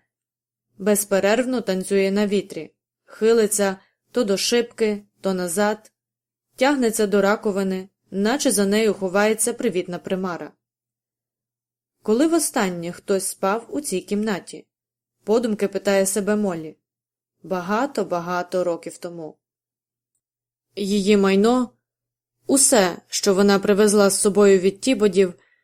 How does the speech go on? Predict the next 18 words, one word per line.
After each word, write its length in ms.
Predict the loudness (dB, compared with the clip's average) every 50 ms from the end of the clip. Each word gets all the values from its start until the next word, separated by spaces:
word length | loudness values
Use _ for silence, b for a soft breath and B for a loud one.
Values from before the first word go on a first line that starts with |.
| _ _ _ _ _ _ _ _
займає 580 | -4 2 4 6 6 6 6 4 4 6 6 6
заледве 480 | 6 6 6 6 6 6 6 4 2 2
три 240 | 2 2 2 2
полиці 460 | 4 4 4 6 6 6 4 2 0 0
в 60 | 0
шафі. 540 | 2 2 2 2 0 -2 -6 -10 -12 -12 -14 _ _ _ _ _ _ _ _ _ _ _ _ _ _ _ _ _ _ _ _ _ _ _ _ _ _ _ _ _ _ _ _
Вівіан 640 | -8 -2 2 2 4 4 6 6 6 6 6 6 6
наполягає, 920 | 4 4 4 4 6 6 6 4 4 4 4 6 6 4 4 2 -2 _ _ _ _ _ _ _ _
щоб 280 | -6 0 2 2 2
вона 280 | 4 2 4 4 4 4
взяла 300 | 4 4 4 6 6 6
антикварний 800 | 6 6 4 2 2 0 0 2 2 2 4 4 4 4 2
столик 440 | 2 2 2 4 4 6 4 4 2
зі 140 | 2 0 0
зсувною 520 | 0 0 0 0 2 4 4 4 4 2
кришкою 540 | 4 4 4 4 4 2 0 4 4 4 4
з 100 | 4 2
вітальні 640 | 0 -2 2 4 4 4 4 4 4 4 2 2 0